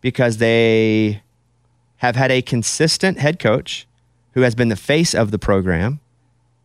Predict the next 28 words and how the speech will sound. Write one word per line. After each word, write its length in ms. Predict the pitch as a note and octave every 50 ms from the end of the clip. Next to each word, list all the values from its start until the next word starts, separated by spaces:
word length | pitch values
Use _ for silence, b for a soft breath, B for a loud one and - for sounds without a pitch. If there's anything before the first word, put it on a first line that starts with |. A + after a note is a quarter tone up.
| _ _ _ _ _ _ _ _ _ _ _ _ -
So 520 | - - - - C3 B2+ B2+ B2 A#2+ A#2+
to 240 | A#2+ - - D3 C3+
know 400 | C3 C3 C#3 D3 E3+ F#3 G3 F#3+
them 240 | D#3 D#3 D3+ C#3 C3+
is 140 | B2+ A#2+
to 100 | - A#2
hate 220 | G#2+ A2 G#2+ G#2 -
them, 340 | - G#2+ A2 A#2+ C#3+ D3 - _ _
and 100 | - A#2+
to 80 | A#2+ C3
know 200 | B2 B2+ C3+ C#3+
them 160 | C#3 C3+ B2
is 280 | A#2+ A2+ A2+ G#2+ - - _ _ _ _ _
consistency. 580 | - - A#2+ - A#2+ G#2+ - G#2+ F#2+ - A2 B2+
So 240 | C3+ - - G#2+ G#2
Coach 220 | - A#2+ A2+ - -
K 140 | A2+ G2+
being 220 | F#2 G2 F#2+ F#2+ F#2
there. 220 | F2 D#2+ G2+ B2 - _ _ _ _ _ _ _ _ _ _ _ _ _ _ _ -
I 100 | B2+ C#3
think 300 | C#3 - - E3+ E3+ -
their 120 | - D#3
fans 720 | D3 - - - - D#3 E3 E3+ E3 D#3+ D3 C#3 C#3 C#3 B2 -
are 160 | - B2+ B2+
a 60 | B2
little 180 | A#2+ B2+ B2+ B2
more 140 | B2 A#2+ A2+
obnoxious. 880 | G#2 G2 G#2+ G#2+ G#2+ G#2+ G#2+ A2 - - A#2 C3+ C#3 - - - -